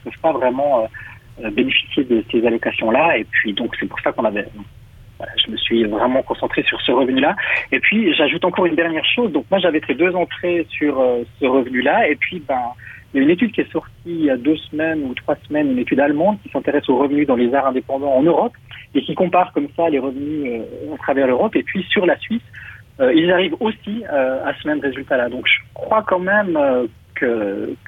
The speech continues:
que, voilà, on, on est arrivé à un résultat. Alors bien sûr, il y a une marge d'erreur. Bien sûr, on aurait pu parler, euh, davantage du chômage. Euh, c'est effectivement le, le, je pense qu'il joue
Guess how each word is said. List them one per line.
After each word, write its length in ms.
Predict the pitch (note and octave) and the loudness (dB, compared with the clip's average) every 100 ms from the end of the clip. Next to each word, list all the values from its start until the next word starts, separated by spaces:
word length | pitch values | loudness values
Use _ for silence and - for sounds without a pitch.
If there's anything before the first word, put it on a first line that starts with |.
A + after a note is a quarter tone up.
| - - | -20 -20
que, 100 | - A#2 - | -18 -6 0
voilà, 260 | A#2+ G2+ | 2 2
on, 80 | A#2 D#3+ | 0 -2
on 180 | B2 | -2
est 40 | C3+ | 0
arrivé 180 | D3 E3+ | 2 2
à 60 | F3 | 2
un 40 | |
résultat. 420 | C#3+ C#3 - F3+ | 0 -2 0 2
Alors 160 | E3 A#2 | 2 0
bien 160 | B2 - | -4 -4
sûr, 120 | F#3 | -2
il 20 | |
y 20 | |
a 40 | D#3 | -2
une 60 | |
marge 160 | C3 A#2 | -2 -2
d'erreur. 300 | B2 C3+ D#3+ | -2 2 0
Bien 160 | C#3 - | -2 -8
sûr, 180 | - E3 | -4 -2
on 100 | B2+ | -2
aurait 140 | B2 | -2
pu 140 | - - | -4 -2
parler, 320 | C#3 C#3+ C#3+ - - - C3 | 0 2 0 -4 -8 -6 0
euh, 80 | B2+ | 2
davantage 340 | C#3+ - C#3+ | 2 0 -2
du 100 | B2+ | -2
chômage. 400 | - C3+ D#3+ G3 | -2 -2 -2 -2
Euh, 200 | B2+ A#2 A#2+ B2 G2 F#2+ - - C3+ | -2 -2 -2 -4 -6 -16 -18 -16 -10
c'est 160 | - G#2+ | -6 -4
effectivement 500 | B2+ - - D3 C#3+ | -4 -6 -6 -2 0
le, 120 | A#2+ G2+ | 0 -2
le, 180 | A2 - - | -4 -10 -14
je 140 | - - | -16 -10
pense 160 | C3 | -8
qu'il 180 | - C3 B2 | 0 2 4
joue 200 | B2 E3+ | 4 0